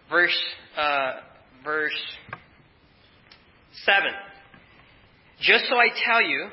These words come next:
there will be more joy in heaven over one sinner who repents than over ninety-nine righteous persons who need no repentance."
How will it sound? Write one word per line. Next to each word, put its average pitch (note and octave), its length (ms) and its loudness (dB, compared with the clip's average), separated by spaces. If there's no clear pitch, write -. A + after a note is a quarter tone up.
there D#3+ 120 2
will E3+ 120 -4
be E3+ 100 -2
more G3 360 4
joy A3+ 180 0
in G3+ 100 -2
heaven F3+ 400 2
over D#3 380 -4
one F#3+ 240 -2
sinner A#3 260 0
who G3 100 -10
repents C#3+ 640 -8
than D#3+ 140 0
over E3 260 -2
ninety-nine F#3 680 2
righteous D#3+ 440 2
persons C#3+ 400 -8
who D3 300 -10
need D3 280 -4
no C3+ 160 -6
repentance." - 720 -4